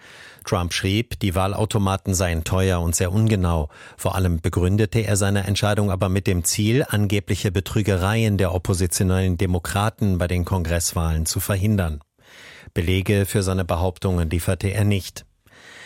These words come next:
Trump hatte bereits am fünfundzwanzigsten März eine Verordnung zur Änderung des Wahlrechts unterzeichnet. Diese wurde jedoch von Gerichten blockiert,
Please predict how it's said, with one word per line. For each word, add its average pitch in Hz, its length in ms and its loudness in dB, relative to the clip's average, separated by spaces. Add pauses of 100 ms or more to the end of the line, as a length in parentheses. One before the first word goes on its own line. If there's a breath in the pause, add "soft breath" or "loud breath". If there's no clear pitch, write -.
(380 loud breath)
Trump 123 240 0
hatte 165 180 2
bereits 123 300 0
am 110 120 0
fünfundzwanzigsten 107 880 0
März 110 560 -2
eine 95 220 0
Verordnung 98 720 0
zur 95 180 -2
Änderung 95 480 2
des 90 220 0
Wahlrechts 92 560 0
unterzeichnet. 95 840 -2 (480 loud breath)
Diese 87 320 -2
wurde 90 180 0
jedoch 82 360 -2
von 85 280 -2
Gerichten 95 560 -2
blockiert, 98 540 0